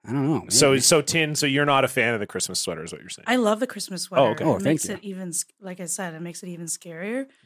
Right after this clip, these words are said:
Speaker 3: And, like, the way he said when he had the
Speaker 1: The gun,
Speaker 3: gun,
Speaker 1: yeah.
Speaker 3: it was scary, but the actual gun <laughs> pointing was hilarious.
Speaker 1: 'Cause
Speaker 2: Yeah.
Speaker 1: I, like this,
Speaker 3: <laughs>
Speaker 1: like,
Speaker 3: Yeah.
Speaker 2: Yeah.
Speaker 1: was it
Speaker 2: Yeah.
Speaker 1: too
Speaker 2: You, it was like,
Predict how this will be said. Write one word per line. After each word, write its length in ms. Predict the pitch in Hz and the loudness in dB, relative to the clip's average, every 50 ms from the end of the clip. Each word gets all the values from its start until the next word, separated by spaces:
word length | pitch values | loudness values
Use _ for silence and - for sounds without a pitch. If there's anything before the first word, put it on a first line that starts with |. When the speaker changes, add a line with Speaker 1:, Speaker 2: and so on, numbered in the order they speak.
| _ | _
Speaker 3:
And, 220 | - - 185 185 190 | -10 -6 -4 -4 -2
like, 280 | 190 185 180 180 - | -4 -4 -6 -8 -10
the 100 | - 190 | -10 -8
way 220 | 180 185 185 185 180 | -6 -6 -6 -6 -6
he 120 | 185 190 | -8 -8
said 420 | 180 - - 175 165 170 175 165 160 _ _ _ _ _ _ _ _ 220 | -6 -8 -8 -8 -8 -10 -10 -12 -14 _ _ _ _ _ _ _ _ _
when 300 | 220 202 175 175 175 165 170 | -20 -20 -16 -14 -14 -12 -10
he 140 | 175 175 | -12 -10
had 260 | 165 165 165 175 165 _ - | -10 -10 -12 -12 -14 _ -8
the 60 | - | -6
Speaker 1:
The 100 | 117 113 | -6 -4
gun, 320 | 110 117 127 127 117 - | 0 0 0 0 0 -2
Speaker 3:
gun, 20 | 95 107 | -6 -6
Speaker 1:
yeah. 200 | 113 107 101 92 _ _ _ _ _ _ _ - | -8 -8 -8 -10 _ _ _ _ _ _ _ -10
Speaker 3:
it 100 | 214 196 | -8 -6
was 140 | 190 185 180 | -6 -4 -6
scary, 500 | - - - 196 180 180 190 208 226 247 | -6 -6 -6 -8 -6 -6 -6 -6 -8 -10
but 260 | 214 180 202 185 - _ _ | -10 -10 -10 -10 -12 _ _
the 280 | - 185 180 170 165 165 _ _ _ _ _ _ _ _ | -14 -14 -14 -14 -16 -20 _ _ _ _ _ _ _ _
actual 520 | - 175 170 - - - 214 202 196 180 - - _ 202 | -18 -18 -12 -10 -10 -6 -6 -6 -6 -6 -8 -16 _ -16
gun 300 | - - 202 214 214 - | -10 -8 -6 -6 -6 -6
<laughs> 0 | |
pointing 600 | - - 269 262 262 285 - 302 - 302 269 220 | 0 0 2 2 2 0 -2 -2 0 0 0 0
was 160 | 208 196 185 | 0 -8 -8
hilarious. 760 | - 208 196 190 180 - - - - - 294 - - - - _ - | -8 -8 -8 -8 -8 -10 -12 -14 -6 -6 -6 -6 -6 -14 -12 _ 2
Speaker 1:
'Cause 120 | 147 139 | 6 6
Speaker 2:
Yeah. 60 | 143 | 8
Speaker 1:
I, 140 | 151 147 - - | 6 6 4 0
like 240 | 147 139 131 117 - | -2 0 0 0 0
this, 360 | 120 120 147 190 233 - - | 0 2 4 6 6 6 6
Speaker 3:
<laughs> 0 | |
Speaker 1:
like, 200 | 127 113 110 107 | 6 2 2 4
Speaker 3:
Yeah. 240 | 185 247 254 262 - | 2 2 2 0 0
Speaker 2:
Yeah. 340 | 123 123 110 92 90 90 85 - _ _ - - - - - | 2 2 2 2 2 -2 -4 -6 _ _ -18 -16 -10 0 2
Speaker 1:
was 140 | 151 143 165 | 4 6 6
it 20 | |
Speaker 2:
Yeah. 100 | 165 135 | 6 6
Speaker 1:
too 340 | 120 160 160 156 156 151 147 160 | 6 6 6 6 8 6 6 6
Speaker 2:
You, 240 | 185 208 214 196 165 | 8 8 6 6 4
it 140 | 170 190 180 | 2 2 6
was 200 | 190 220 202 170 | 6 6 6 6
like, 460 | 196 202 196 196 190 175 - - - | 6 8 8 8 8 6 2 -2 -20